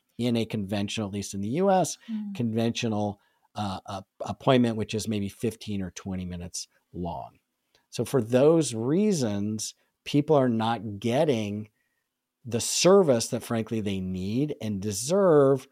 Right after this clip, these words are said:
Speaker 1: from conventional healthcare providers. And it's important to seek out resources and allies, uh, with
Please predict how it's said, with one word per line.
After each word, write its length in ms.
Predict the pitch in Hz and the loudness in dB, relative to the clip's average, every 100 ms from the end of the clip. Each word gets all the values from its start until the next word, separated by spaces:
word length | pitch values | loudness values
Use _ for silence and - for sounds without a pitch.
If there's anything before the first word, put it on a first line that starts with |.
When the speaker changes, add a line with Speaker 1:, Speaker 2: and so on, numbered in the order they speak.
| _ | _
Speaker 1:
from 360 | - - 127 120 | -20 0 2 2
conventional 540 | 120 107 98 95 92 | 0 -2 -4 -6 -8
healthcare 540 | 85 87 85 - 87 85 | -10 -12 -12 -12 -12 -12
providers. 560 | - 82 90 87 90 | -14 -10 -8 -8 -10
And 100 | 92 | -10
it's 140 | 95 - | -8 -8
important 640 | 101 - 143 156 127 110 - - _ - | -10 -2 4 6 4 -4 -8 -20 _ -8
to 140 | 110 | -4
seek 380 | 104 - 113 104 | -4 -2 -4 -4
out 200 | 104 107 | -6 -2
resources 920 | 113 120 - 117 107 117 110 104 - - _ _ _ - | 2 2 2 0 0 -2 -2 -2 -8 -12 _ _ _ -10
and 600 | 104 101 98 98 95 90 - | -6 -4 -4 -4 -6 -10 -6
allies, 840 | 110 117 120 107 107 107 104 - - _ _ | 0 4 4 4 0 -2 -4 -6 -8 _ _
uh, 260 | 107 95 92 92 | -8 -6 -6 -8
with 200 | 98 95 | -10 -10